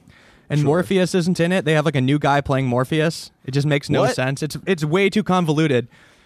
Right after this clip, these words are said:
Speaker 2: No,
Speaker 1: And
Speaker 2: no, uh, no Fishburne?
Speaker 1: Yeah, and it's unfamiliar. Like, I think the
Speaker 2: Ooh.
Speaker 1: better way to do it would have been just, like, have Neo in it.
Speaker 2: Yeah.
Speaker 1: Give, like, Carrie-Anne Moss a cameo of sorts. Like, they should all be in it, but it should main,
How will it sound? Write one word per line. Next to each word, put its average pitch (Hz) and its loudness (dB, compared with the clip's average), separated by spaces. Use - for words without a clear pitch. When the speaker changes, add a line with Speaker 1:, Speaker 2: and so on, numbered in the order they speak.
Speaker 2:
No, 151 0
Speaker 1:
And 185 2
Speaker 2:
no, 170 0
uh, 170 2
no 165 2
Fishburne? 190 0
Speaker 1:
Yeah, 190 0
and 190 2
it's 165 -2
unfamiliar. 185 2
Like, 170 0
I 160 2
think 233 0
the 269 2
Speaker 2:
Ooh. 120 0
Speaker 1:
better 175 2
way 185 2
to 170 -2
do 151 2
it 196 0
would 151 2
have 139 -4
been 151 0
just, 143 -4
like, 127 -2
have 165 -2
Neo 147 0
in 135 0
it. 131 0
Speaker 2:
Yeah. 95 0
Speaker 1:
Give, 160 0
like, 156 -2
Carrie-Anne 160 0
Moss 143 -2
a 143 -6
cameo 135 -2
of 135 -4
sorts. 139 -2
Like, 131 -2
they 151 0
should 156 -4
all 143 2
be 139 0
in 139 0
it, 139 0
but 143 -4
it - -6
should 139 -2
main, 139 -2